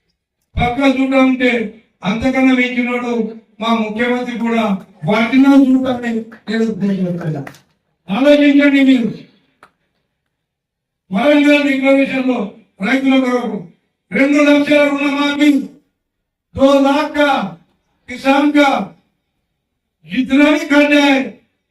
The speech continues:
మాఫ్ కర్తో అన్నాడు. అనిపించిండు, నేను ఉన్నాడా, నేను అడ్డు కూర్చున్నా, రాహుల్ గాంధీ ఉన్నాడు అనిపించిండు. మరి అదే కాదు, రాహుల్ గాంధీ గారి ప్రతి ఇంటికి భార్య భర్త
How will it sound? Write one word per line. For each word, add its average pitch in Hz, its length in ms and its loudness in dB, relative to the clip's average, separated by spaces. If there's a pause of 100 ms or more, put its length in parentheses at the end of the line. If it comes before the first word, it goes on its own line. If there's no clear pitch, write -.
మాఫ్ 269 320 0
కర్తో 247 360 -4
అన్నాడు. 202 280 2
అనిపించిండు, 302 600 0
నేను 254 220 0
ఉన్నాడా, 247 320 -6 (340)
నేను 214 200 -4
అడ్డు 240 200 -4
కూర్చున్నా, 269 400 2 (1000)
రాహుల్ 247 320 -2
గాంధీ 247 180 -4 (160)
ఉన్నాడు 269 340 2 (580)
అనిపించిండు. 294 640 -2 (1400)
మరి 233 220 -2
అదే 294 180 4 (100)
కాదు, 302 260 2 (840)
రాహుల్ 285 400 0
గాంధీ 311 320 0
గారి 294 260 2 (920)
ప్రతి 277 300 0 (120)
ఇంటికి 285 360 -2 (1120)
భార్య 269 360 0
భర్త 262 220 -4